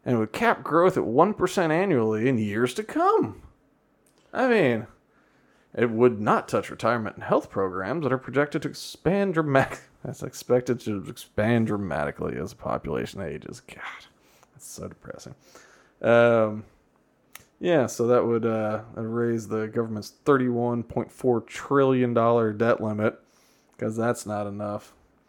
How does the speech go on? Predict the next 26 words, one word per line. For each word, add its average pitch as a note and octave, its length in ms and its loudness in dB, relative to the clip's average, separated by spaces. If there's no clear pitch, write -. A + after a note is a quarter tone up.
McCarthy's B2+ 320 4
plan C3+ 260 4
will A#2+ 80 6
also A#2+ 220 2
repeal A2+ 320 0
green C3 240 -2
energy C3 440 0
incentives C3+ 520 -2
signed A2 280 -4
into G#2+ 180 -6
law A2+ 300 -2
by G#2+ 220 -2
Biden A2 400 -2
last A2+ 260 -8
year B2+ 140 0
in A2+ 220 -6
the, A2 260 -6
uh, G#2 220 -2
Inflation A#2+ 540 2
Reduction A2 480 2
Act, A#2+ 400 -4
which - 160 -10
was G#2 140 -8
just G#2+ 240 -12
green A2+ 200 -6
policy, A#2 440 0